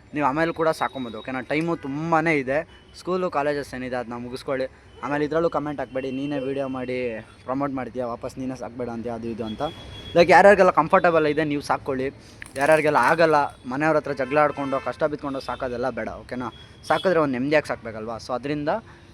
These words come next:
ಈ ಥರ ಹೇಳ್ದೆ ಅಷ್ಟೇ. ಅದನ್ನ ಬಿಟ್ರೆ ದರಿದ್ರ ಅದು ಇದು ಎಲ್ಲ ಏನೂ ಇಲ್ಲ ಗೈಸ್, ಓಕೆನಾ?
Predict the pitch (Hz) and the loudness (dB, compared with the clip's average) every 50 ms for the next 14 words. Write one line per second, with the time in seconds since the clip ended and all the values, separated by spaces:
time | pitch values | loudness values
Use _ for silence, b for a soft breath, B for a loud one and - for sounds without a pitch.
0 | B B B B B - - - - - - - - 165 165 - 165 160 165 151 | B B B B B -20 -20 -20 -20 -20 -20 -10 -6 -4 -2 2 2 2 2 2
1 | 147 147 156 147 139 127 123 - - 151 143 135 131 131 139 135 131 135 127 117 | 0 -2 -2 -2 -2 -4 -4 -4 -4 -2 -2 -2 -2 -4 -6 -6 -6 -6 -6 -4
2 | 139 143 143 143 143 139 135 120 131 127 139 139 135 135 131 135 127 123 120 120 | -2 -2 0 0 -2 -2 -4 -4 -4 -4 -4 -6 -6 -4 -4 -2 -2 -2 -4 -6
3 | 120 120 135 131 131 127 117 127 127 123 117 120 120 117 107 107 113 131 147 160 | -6 -6 -6 -6 -6 -6 -6 -8 -8 -8 -6 -8 -8 -8 -8 -8 -4 -4 -2 0
4 | 160 147 127 120 117 113 113 107 - - 117 - 123 120 | -2 -2 -2 -4 -8 -10 -12 -12 -14 -14 -14 -12 -10 -10